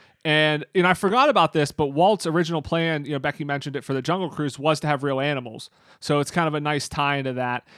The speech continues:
And this is a question. This is serious, serious question here. Has Joe Rohde ever made a bad attraction? <laughs> Because, I mean,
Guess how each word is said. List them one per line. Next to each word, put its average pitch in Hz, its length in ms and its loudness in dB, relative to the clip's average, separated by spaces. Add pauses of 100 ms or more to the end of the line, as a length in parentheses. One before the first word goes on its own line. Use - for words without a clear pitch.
(100)
And 156 100 2
this 285 160 4
is 302 80 -2
a 285 80 2
question. 185 400 4
This 165 180 -2
is 180 80 -2
serious, 202 600 0
serious 214 560 0
question 170 340 -2
here. 117 220 -12 (220)
Has 156 220 4
Joe 214 280 6
Rohde 214 300 4
ever 156 260 0
made 151 180 -2
a 131 40 -4
bad 131 200 -2
attraction? - 640 -6
<laughs> - 40 -20 (680)
Because, 190 320 4
I 202 80 2
mean, 196 240 4